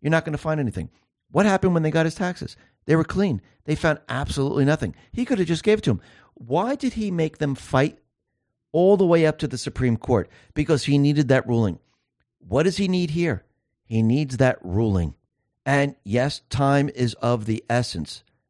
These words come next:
because now we're coming into twenty twenty-four. We don't have three, four, five years. We have a certain period of time, and this has to be done out in the public so people can see it, and it has to be done to him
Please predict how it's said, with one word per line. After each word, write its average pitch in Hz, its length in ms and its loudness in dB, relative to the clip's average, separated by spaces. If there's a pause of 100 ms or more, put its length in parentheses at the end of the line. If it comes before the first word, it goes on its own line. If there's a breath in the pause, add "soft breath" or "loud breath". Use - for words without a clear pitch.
(100)
because 117 300 -4
now 131 180 2
we're 117 160 -2
coming 113 320 0
into 107 180 -2
twenty 101 260 -4
twenty-four. 90 580 -2 (340)
We 131 100 0
don't 127 180 2
have 135 260 0
three, 117 180 -4
four, 104 400 -4
five 92 300 -2
years. 131 340 -4 (480)
We 123 180 0
have 120 340 2
a 113 100 -2
certain 117 300 -4
period 107 220 0
of 87 100 -10
time, 92 360 0 (560)
and 123 320 0
this 127 240 0
has 135 220 0
to - 80 -10
be 123 160 0
done 127 320 0 (160)
out 117 240 0 (360)
in 117 120 -2
the 107 80 -2
public 113 560 -2 (340)
so - 160 -4
people - 280 -2
can 113 180 -6
see - 220 -6
it, - 220 -8 (520)
and 131 320 -2
it 107 120 -4
has 123 260 -2
to 160 60 -8
be 135 140 -4
done 123 260 -4
to 151 120 -2
him 147 460 0